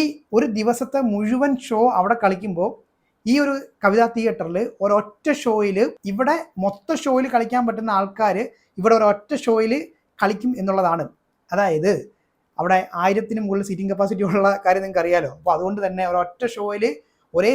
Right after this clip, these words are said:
സമയം സിനിമ കണ്ടിറങ്ങുന്നത് ആയിരത്തിന് മുകളിൽ ആൾക്കാരാണ്. അതാണ് ആ ഒരു തിയേറ്ററിൻ്റെ ഒരു, ഒരു, ഒരു വലിപ്പം എന്ന് പറഞ്ഞാൽ ഒരു കിങ് സൈസ് തിയേറ്ററിൽ പെട്ട ഒരു തിയേറ്ററാണ് ഈ ഒരു കവിത തിയേറ്റർ എന്ന് പറഞ്ഞു കഴിഞ്ഞാൽ. പക്ഷേ നിങ്ങൾക്ക് അറിയാവുന്ന കാര്യമാണ്, ഇപ്പോൾ നമ്മുടെ എമ്പുരാൻ ഇറങ്ങിയ സമയത്തും,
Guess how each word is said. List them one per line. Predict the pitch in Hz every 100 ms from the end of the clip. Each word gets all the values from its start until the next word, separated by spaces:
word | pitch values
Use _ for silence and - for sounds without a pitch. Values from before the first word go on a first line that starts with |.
| 254
സമയം | 220 226 220
സിനിമ | 208 214
കണ്ടിറങ്ങുന്നത് | 208 196 208 202 185
ആയിരത്തിന് | 196 202 220 202
മുകളിൽ | 185 196
ആൾക്കാരാണ്. | 170 170 185 165 165 139 -
അതാണ് | 202 220 233 233
ആ | 208 220
ഒരു | 220
തിയേറ്ററിൻ്റെ | 202 208 208 214 214 208
ഒരു, | 202 196
ഒരു, | 208 - _ 190
ഒരു | 202 196
വലിപ്പം | 180 180 226
എന്ന് | 214
പറഞ്ഞാൽ | 190 180
ഒരു | 185 196
കിങ് | 214 226
സൈസ് | 247 240 - -
തിയേറ്ററിൽ | 214 214 226 226 254 - _ _ 226
പെട്ട | 208 - 247
ഒരു | 240
തിയേറ്ററാണ് | 226 226 233 226 226
ഈ | 220
ഒരു | 220 214 - _ 190
കവിത | 202 208
തിയേറ്റർ | 220 214 220
എന്ന് | 208
പറഞ്ഞു | 196 220
കഴിഞ്ഞാൽ. | 196 180 214 147 - _ _ _ _
പക്ഷേ | 208 - 214 147 -
നിങ്ങൾക്ക് | 208 208
അറിയാവുന്ന | 214 233 220
കാര്യമാണ്, | 208 220 196 185
ഇപ്പോൾ | 196 190 -
നമ്മുടെ | 190 190 185
എമ്പുരാൻ | 196 220 233 214
ഇറങ്ങിയ | 214 208
സമയത്തും, | 202 202 202 226